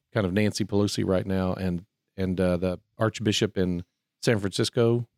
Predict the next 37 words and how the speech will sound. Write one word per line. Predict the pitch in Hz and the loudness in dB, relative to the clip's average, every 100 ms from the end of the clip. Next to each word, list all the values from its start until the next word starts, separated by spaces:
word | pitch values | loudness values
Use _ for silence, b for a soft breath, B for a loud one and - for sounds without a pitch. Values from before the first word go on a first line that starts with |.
| _ | _
uh, | 95 92 85 - - - - | -2 0 -2 -4 -10 -16 -2
Franz, | 120 120 - | 0 0 0
actually, | 117 107 113 98 - _ _ _ - | -2 0 2 0 -2 _ _ _ -2
anyway, | 120 95 | 2 2
I | |
can't | 123 | 2
remember | 107 98 | 0 0
his | 92 | 0
name, | 104 95 | 2 2
but | 95 - _ _ _ _ _ _ _ _ _ _ _ | 2 -2 _ _ _ _ _ _ _ _ _ _ _
'cause | 143 120 | 0 2
he's | 139 | 2
just | 110 117 - | 4 2 4
said, | 120 107 95 | 4 4 4
he | 123 | 2
just | 113 113 | 4 2
put | - | 4
out | 107 | 2
in | 101 | 2
documentation | 101 98 101 - 104 - 98 | 0 -2 -4 0 0 2 2
yesterday | 101 - 92 87 | 2 0 0 0
that | - | -2
she's | - 98 | -2 2
no | 101 104 | 4 4
longer | 98 92 90 | 4 2 -2
to | - | -4
come | 98 107 90 | -4 -2 -2
for | 85 - | -2 -6
communion, | 90 95 92 87 - - _ _ _ _ _ _ | -4 0 0 0 -4 -12 _ _ _ _ _ _
that | 95 | -4
she's | - 107 | 0 2
no | 104 101 | 2 4
longer | 101 92 95 | 4 2 0
to | - 90 | -2 -4
be | 92 87 | -2 -2
served | - 101 90 85 - _ _ - | 2 2 2 0 -8 _ _ -4
mass, | 95 82 - - | -2 -2 -2 -4